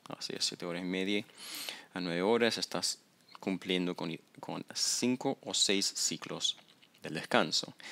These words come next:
Eso nos da dieciséis horas y media o quince horas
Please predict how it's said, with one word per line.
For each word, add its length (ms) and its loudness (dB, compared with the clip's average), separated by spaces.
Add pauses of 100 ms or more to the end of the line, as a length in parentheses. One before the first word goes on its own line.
(280)
Eso 240 6
nos 180 2
da 200 4
dieciséis 560 2
horas 160 2
y 20 -4
media 380 2
o 180 -6
quince 480 4
horas 460 2